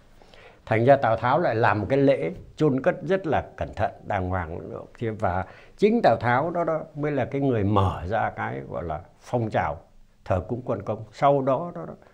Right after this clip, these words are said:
nếu chúng ta có thì giờ có thể rằng là nhiều đời kế tiếp làm chuyện đó. Trước hết đó, đó là đời Tống ở bên Tàu đó, đó thì coi ông ta đó, đó là một ông thần hộ quốc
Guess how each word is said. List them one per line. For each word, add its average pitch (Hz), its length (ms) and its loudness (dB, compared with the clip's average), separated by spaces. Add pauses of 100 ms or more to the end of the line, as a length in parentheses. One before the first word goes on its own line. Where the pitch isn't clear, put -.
(480)
nếu 135 160 -2
chúng 165 140 0
ta 147 100 4
có 156 180 -2
thì 127 120 -2
giờ 107 260 -2
có 135 80 -6
thể 101 180 -4
rằng 98 180 -2
là 101 80 0
nhiều 107 360 2
đời 101 260 2
kế 135 200 0
tiếp 175 120 -4 (140)
làm 101 320 -2
chuyện 90 180 -6
đó. 120 160 -4
Trước 208 200 2
hết 220 200 4
đó, 202 80 0
đó 185 140 0
là 98 260 2 (1200)
đời 120 220 0
Tống 208 380 0 (720)
ở 95 140 -6
bên 131 200 0
Tàu 120 320 8
đó, 127 80 -2
đó - 100 -4 (460)
thì 113 200 -6
coi 143 220 10
ông 139 200 6
ta 135 180 4
đó, 131 160 2
đó 143 120 0
là 123 200 2
một 95 220 -2
ông 123 320 -4 (140)
thần 101 300 2
hộ - 440 2
quốc 214 180 -2